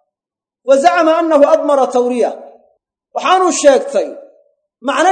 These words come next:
kale inuu uga jeedo inuu qarsaday oo u niyeysnaa macno kale aan daahirkeed ahayn. "Kafara daahiran wa baatinan." Kor iyo kal waa gaaloobayaa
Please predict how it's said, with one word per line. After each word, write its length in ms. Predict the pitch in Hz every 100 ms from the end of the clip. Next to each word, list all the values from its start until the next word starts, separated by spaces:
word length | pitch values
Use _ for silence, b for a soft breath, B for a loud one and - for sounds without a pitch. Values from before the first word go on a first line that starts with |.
| 359
kale 200 | 320 330
inuu 200 | 330 302
uga 140 | 294 320
jeedo 340 | 311 285 285
inuu 180 | 302 269
qarsaday 500 | 214 214 - 196 190 190 - - _ _ _ _ _ _ _ _ _
oo 340 | 254 277 277 262
u 120 | 277 277
niyeysnaa 760 | 269 277 262 254 - 247 269
macno 300 | 269 233 262 277
kale 200 | 262 247
aan 120 | 226
daahirkeed 440 | 254 220 214 202
ahayn. 240 | 170 156 - - - _ _ _ _ _
"Kafara 400 | 311 - 294 262 254
daahiran 500 | 311 330 311 311 285
wa 120 | 269
baatinan." 440 | 247 226 208 139 - - _ _ _ _ _ _ _ _
Kor 120 | 302
iyo 180 | 294 254
kal 200 | 247 285
waa 160 | 269 233
gaaloobayaa 800 | - 226 240 269 254 208 170 131